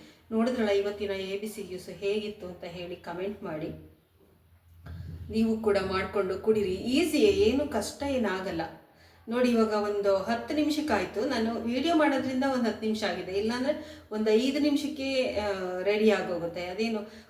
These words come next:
ಅರ್ಧ ಅರ್ಧ ಹಾಕ್ಕೊಂಡ್ರೆ ಸಾಕು, ಅರ್ಧ ಆ್ಯಪಲ್ ಹಾಕ್ಕೊಂಡ್ರೆ ಸಾಕು, ಒಂದು ಆ್ಯಪಲ್ಲೇ ಹಾಕ್ಕೋಬೇಕು ಅಂತೇನಿಲ್ಲ. ಈ ಥರ ಸೋಸ್ಬಿಟ್ಟು ಕುಡಿದ್ರೆ, ಅದನ್ನು ಬೇಕಾದರೆ ಕುಡಿಯೋರಿದ್ರೆ ಕುಡಿಬೋದು. ಆ, ಸೋಸ್ದೇನೆ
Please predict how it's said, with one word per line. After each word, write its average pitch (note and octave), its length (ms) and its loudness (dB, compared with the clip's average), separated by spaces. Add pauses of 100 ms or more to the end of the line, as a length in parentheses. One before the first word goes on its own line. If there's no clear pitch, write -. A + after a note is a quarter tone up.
(100)
ಅರ್ಧ A3+ 320 0
ಅರ್ಧ B3 240 2
ಹಾಕ್ಕೊಂಡ್ರೆ A3 520 -2
ಸಾಕು, F#3 340 -6
ಅರ್ಧ G3 340 -6 (480)
ಆ್ಯಪಲ್ G3+ 320 -2
ಹಾಕ್ಕೊಂಡ್ರೆ G#3 380 -4
ಸಾಕು, E3+ 360 -8
ಒಂದು G#3 280 0
ಆ್ಯಪಲ್ಲೇ G#3+ 280 0
ಹಾಕ್ಕೋಬೇಕು E3+ 540 -2
ಅಂತೇನಿಲ್ಲ. D3+ 440 -8 (840)
ಈ A3 80 -4
ಥರ G3+ 220 0 (100)
ಸೋಸ್ಬಿಟ್ಟು A3 760 -4 (160)
ಕುಡಿದ್ರೆ, G3+ 680 -4
ಅದನ್ನು F4 360 6
ಬೇಕಾದರೆ C#4 440 2
ಕುಡಿಯೋರಿದ್ರೆ A3+ 680 0
ಕುಡಿಬೋದು. A3 600 -2
ಆ, G3 600 2
ಸೋಸ್ದೇನೆ A3+ 720 2